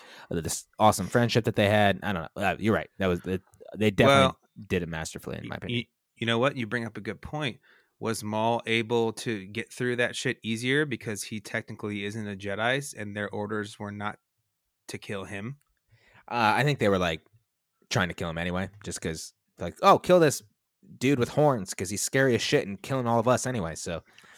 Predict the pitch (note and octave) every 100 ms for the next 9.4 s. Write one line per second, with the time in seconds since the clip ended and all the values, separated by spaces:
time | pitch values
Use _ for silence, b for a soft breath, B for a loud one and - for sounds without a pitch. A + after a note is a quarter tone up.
0 | b - - C4 E3+ C3+ D3+ C3 D3 D3
1 | C3+ D3 C#3+ C#3+ D3 F3+ D#3+ C#3 A#2+ B2
2 | A#2+ G#2 A#2 A#2 G#2+ - - - C3 C#3
3 | C3+ A#2 A2+ - A#2+ A#2 G#2+ A2+ G2 G#2
4 | A#2 - A#2 G#2 - G2+ A2+ - G#2 A#2
5 | G2 A#2 G#2 G2+ G#2+ G2 G2+ G2+ - G#2+
6 | G2+ - G2+ F#2+ G#2 G2+ - _ _ _
7 | _ _ _ _ _ _ _ _ _ _
8 | - - _ - F2+ D3+ B2+ G3 - G2+
9 | E3 F3+ E3+